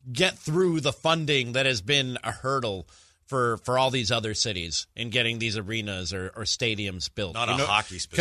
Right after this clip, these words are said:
Speaker 2: specific,
Speaker 1: at,
Speaker 2: I don't
Speaker 1: at
Speaker 2: think
Speaker 1: the end
Speaker 2: so.
Speaker 1: of the day, it's, it comes, it's gonna come, you follow the money. You know what I mean? In, in terms of trying to figure out if it's a viable thing and something that you can do.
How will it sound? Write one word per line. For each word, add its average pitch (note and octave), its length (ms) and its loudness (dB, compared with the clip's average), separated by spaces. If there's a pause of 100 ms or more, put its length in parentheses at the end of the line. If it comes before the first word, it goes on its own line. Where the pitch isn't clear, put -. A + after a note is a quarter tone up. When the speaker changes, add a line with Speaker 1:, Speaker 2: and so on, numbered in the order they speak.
(200)
Speaker 2:
specific, - 260 -2
Speaker 1:
at, E2 80 -6
Speaker 2:
I F2+ 40 -4
don't E2 160 -6
Speaker 1:
at - 100 -18
Speaker 2:
think E3 180 2
Speaker 1:
the E3 140 6
end A#3+ 80 4
Speaker 2:
so. B3+ 40 2
Speaker 1:
of A3+ 60 2
the G3+ 60 4
day, F3+ 320 6
it's, C3 240 2
it D3 120 0
comes, F3 260 2
it's E3 240 4
gonna F#3 220 4
come, E3+ 280 0
you C#3 100 0
follow G3 340 4
the F3+ 100 2
money. B2+ 440 0
You C#3 120 0
know E3 100 6
what E3+ 100 6
I E3+ 80 6
mean? F3 240 4
In, D#3+ 160 2
in E3 160 0
terms D#3+ 320 0
of D#3+ 80 4
trying D#3+ 240 4
to D3+ 60 -4
figure C#3+ 280 0
out C#3+ 260 4 (280)
if C3+ 160 -2
it's D3+ 160 2
a D3 60 2
viable C#3+ 560 4
thing C#3+ 320 2
and B2 100 -4
something C3+ 340 0
that C3+ 120 4
you C3 160 0
can A2+ 220 -4
do. C3+ 340 0